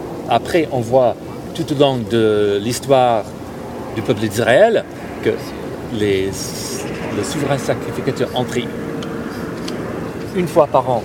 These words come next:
dans le lieu très saint pour, euh, offrir des sacrifices pour ses péchés et les péchés du peuple.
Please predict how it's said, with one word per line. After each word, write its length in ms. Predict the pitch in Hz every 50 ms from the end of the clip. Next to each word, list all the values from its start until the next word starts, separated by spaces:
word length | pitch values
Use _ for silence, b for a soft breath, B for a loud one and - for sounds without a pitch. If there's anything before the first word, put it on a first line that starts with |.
| 98
dans 80 | 110 117
le 60 | 113
lieu 320 | 113 101 107 107 104 101 - - - - - - - - - - -
très 100 | - 117
saint 300 | 110 - - 170 226 269 254 - - - - - - - - - - - - - - -
pour, 220 | 143 147 143 135 - 123
euh, 180 | 110 107 104 101 - - - - - - - - - - - - - - 131
offrir 240 | 117 - - 143
des 60 | 127 127
sacrifices 540 | - 147 131 - - - - - 143 113 - -
pour 120 | 147 139 123 - - -
ses 80 | 151
péchés 320 | 143 151 143 - - 143 135
et 120 | 127 -
les 60 | 123
péchés 220 | 120 139 - - -
du 100 | - -
peuple. 380 | - 185 233 - - - 104